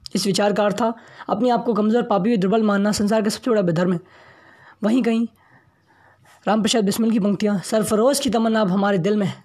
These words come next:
देखना है बाजुए कातिल में दम कितना है," अंकित थी। वहीं अशोक चिन्ह भी बना हुआ था। कई शहीदों व महान व्यक्तियों के चित्र लगे हुए थे। हम बाहर, हम बाहर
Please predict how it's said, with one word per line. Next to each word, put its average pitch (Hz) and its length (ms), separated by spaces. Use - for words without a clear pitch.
देखना 202 320
है 196 100
बाजुए 180 360
कातिल 175 320
में 170 120
दम 156 160
कितना 156 260
है," 135 140
अंकित 170 340
थी। - 40
वहीं 226 160
अशोक 208 240
चिन्ह 226 220
भी 220 100
बना 208 200
हुआ 214 200
था। 208 240
कई 208 180
शहीदों 190 380
व 220 80
महान 208 240
व्यक्तियों 202 280
के 214 60
चित्र 214 200
लगे 208 200
हुए 202 260
थे। 185 60
हम 208 160
बाहर, 208 300
हम 220 180
बाहर 208 300